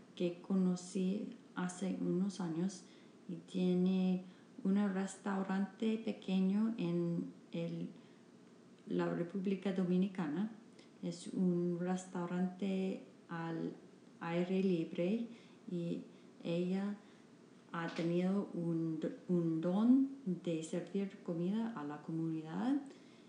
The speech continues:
y a través de su vida, ah, enfrentaba limitaciones porque carecía de acceso al capital y así que servía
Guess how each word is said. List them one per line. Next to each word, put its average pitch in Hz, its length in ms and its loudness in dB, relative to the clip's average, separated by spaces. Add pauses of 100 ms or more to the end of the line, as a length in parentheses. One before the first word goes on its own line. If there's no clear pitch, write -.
(200)
y 165 500 0 (920)
a 170 140 -10
través 185 400 0
de 180 120 2
su 220 280 0
vida, 175 760 0 (600)
ah, - 280 -14
enfrentaba 180 1040 2
limitaciones 170 1400 0
porque 165 1040 -2 (360)
carecía 196 1080 0
de 165 280 -4
acceso - 800 -4
al 151 260 -6
capital 190 760 -4 (540)
y 165 460 0
así 190 220 -2
que 170 360 -2
servía 202 920 -2